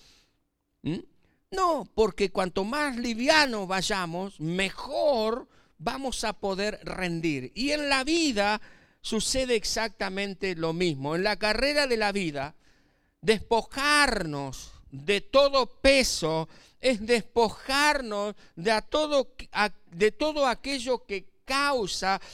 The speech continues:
o que puede causar dificultades, retrasos en nuestro camino en la vida como cristianos,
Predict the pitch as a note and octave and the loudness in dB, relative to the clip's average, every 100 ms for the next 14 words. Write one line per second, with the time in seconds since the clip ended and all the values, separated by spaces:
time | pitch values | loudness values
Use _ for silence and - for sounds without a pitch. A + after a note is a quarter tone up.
0 | - - A3+ - G#3 G#3 - A3+ C4 D4+ | -6 2 2 4 0 0 -4 -2 2 4
1 | E4+ E4 C#4 G#3+ G3 F#3 F3+ - A#3 B3 | 4 4 2 0 0 0 0 0 0 0
2 | G#3+ G#3 G#3 F#3 E3+ D#3 - A3+ F3+ B2 | -2 -6 -4 -2 0 0 2 4 4 0
3 | A2 - _ _ - - A3 A#3 A3+ C4 | -6 -14 _ _ -20 -6 0 2 2 4
4 | C#4+ C#4+ C4+ - - E3 D3+ - G3 G#3 | 6 6 4 -2 -6 -6 -6 -4 -6 -4
5 | G#3+ G3 G3+ G3+ - G3+ B3+ D#4+ D4 G#3 | -4 -4 -4 -4 -4 -4 -2 -2 -2 -2
6 | D#3 B2+ _ _ _ F#3+ G3 G3 F#3 C4+ | -4 -8 _ _ _ -2 0 0 0 0
7 | C4+ A3 F#3+ F3 - F3 E3 - D#3+ - | 0 2 0 0 -4 -4 -4 -4 -4 -2
8 | A#3 B3+ B3 G3 E3 D3 | 2 4 4 0 -2 -4